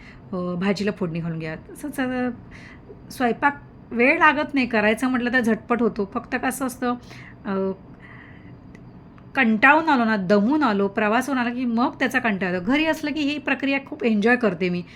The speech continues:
मला खूप आवडतं. खरं सांगू का, माझी सुट्टी ना अशीच चालली आहे, काय करायचं, मला जायचं आहे खरं गावी. माझं दिवस रात्र हाच जेप असतो, गावी कधी जायचं आहे, गावी कधी जायचं आहे. तर ते काय आता कधी योग येतो आहे बघूया. तर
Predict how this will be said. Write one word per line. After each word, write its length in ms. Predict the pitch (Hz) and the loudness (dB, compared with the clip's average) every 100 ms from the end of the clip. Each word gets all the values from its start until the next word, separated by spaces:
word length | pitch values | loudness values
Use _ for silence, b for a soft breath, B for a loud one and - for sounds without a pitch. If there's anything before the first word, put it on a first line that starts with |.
| B | B
मला 160 | 214 220 - | -2 -2 -2
खूप 160 | 277 | 2
आवडतं. 400 | 240 185 180 175 - B B B B _ _ - - | 4 4 2 -2 -10 B B B B _ _ -20 -20
खरं 200 | - 196 | -4 0
सांगू 300 | 202 214 185 | 2 0 -2
का, 120 | 175 180 | -4 -4
माझी 320 | 180 165 180 | -4 -4 -6
सुट्टी 380 | - 202 - 208 | -6 -8 -2 0
ना 160 | 214 | 0
अशीच 360 | 196 - 233 - | -2 -4 -10 -2
चालली 280 | 262 170 175 | 0 0 -2
आहे, 80 | 240 B B B - | -4 B B B -8
काय 220 | 190 214 | -4 -2
करायचं, 440 | 247 247 208 190 196 | 0 2 2 0 -2
मला 180 | 185 | -2
जायचं 460 | 190 180 165 147 220 | -2 -2 -4 -4 -4
आहे 80 | 214 | -2
खरं 180 | 196 196 | -2 -2
गावी. 260 | 185 165 180 | -2 -2 -2
माझं 420 | 175 185 196 202 196 B B - | -2 -2 0 0 -2 B B 0
दिवस 300 | 220 240 240 | 4 4 2
रात्र 300 | 233 226 220 185 | 0 2 2 2
हाच 280 | 220 190 | 0 0
जेप 200 | 208 208 | -2 -2
असतो, 260 | 202 - 190 | -6 -6 -6
गावी 220 | 175 175 202 | -4 -2 -2
कधी 160 | 208 | -2
जायचं 300 | 214 220 202 | 0 -2 -2
आहे, 80 | 269 | -4
गावी 220 | 196 160 165 | -2 -4 -6
कधी 160 | 165 165 | -6 -6
जायचं 340 | 165 160 - | -6 -6 -8
आहे. 140 | 165 | -8
तर 40 | 196 | -6
ते 60 | 220 | -6
काय 340 | 214 233 220 | -4 -2 0
आता 160 | 233 233 | -2 -4
कधी 260 | 226 202 226 | -4 0 4
योग 280 | 220 208 | 4 4
येतो 180 | 208 - | 2 2
आहे 40 | 214 | 0
बघूया. 340 | 190 180 175 - B B B B - | 0 0 -2 -4 B B B B -14
तर 220 | 190 185 | -8 -8